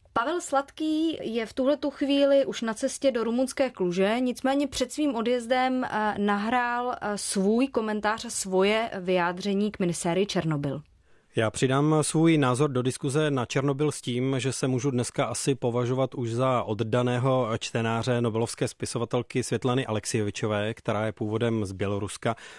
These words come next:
Speaker 2: a která ve svých takzvaných románech hlasů popsala lidské životy v průběhu dvacátého století v Sovětském svazu, povahu toho takzvaného sovětského člověka a spoustu dalších témat.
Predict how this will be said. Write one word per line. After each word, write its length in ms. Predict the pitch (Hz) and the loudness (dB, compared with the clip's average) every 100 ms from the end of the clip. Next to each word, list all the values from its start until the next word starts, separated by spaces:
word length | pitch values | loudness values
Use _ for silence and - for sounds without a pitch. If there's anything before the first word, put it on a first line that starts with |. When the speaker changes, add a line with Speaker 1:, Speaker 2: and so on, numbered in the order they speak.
| - | -10
Speaker 2:
a 100 | 107 | -6
která 260 | - 117 | 0 2
ve 100 | 110 | 0
svých 240 | - 120 - | -2 -4 -4
takzvaných 380 | 104 117 117 | -4 -2 -2
románech 540 | 120 110 113 117 120 - | 0 0 2 2 -2 -4
hlasů 560 | 101 113 - - 120 117 - - - 101 | -4 -2 -4 -4 -4 -4 -12 -12 -10 -4
popsala 720 | 117 - - 117 113 113 113 110 110 | -4 -4 -4 0 2 0 0 -2 -4
lidské 400 | 104 107 - 120 | -2 -2 0 0
životy 580 | 107 110 110 127 117 113 110 | 0 0 0 0 0 0 -4
v 80 | |
průběhu 360 | - 117 110 117 | -6 -4 -2 -2
dvacátého 560 | 104 98 123 113 117 107 | -2 -2 -2 -2 -4 -6
století 420 | - 117 - 110 | -4 -4 -4 -6
v 40 | |
Sovětském 480 | - 113 - 123 110 | -4 -2 -2 -2 -2
svazu, 400 | - 107 107 120 - - - - - | -2 -2 0 0 -2 -18 -18 -12 -2
povahu 360 | 117 113 113 | 0 0 0
toho 200 | 110 113 | 0 -2
takzvaného 460 | 113 107 113 113 113 | -2 -2 0 0 -2
sovětského 560 | - 107 107 - 120 | -2 -4 -4 -4 -4
člověka 460 | 120 - 104 107 120 | -4 -4 -4 -2 -4
a 60 | 104 | -6
spoustu 420 | - 101 - 120 | -8 -10 -6 -4
dalších 420 | 104 - 107 - | -2 -4 -6 -6
témat. 360 | 98 92 87 | -4 -4 -6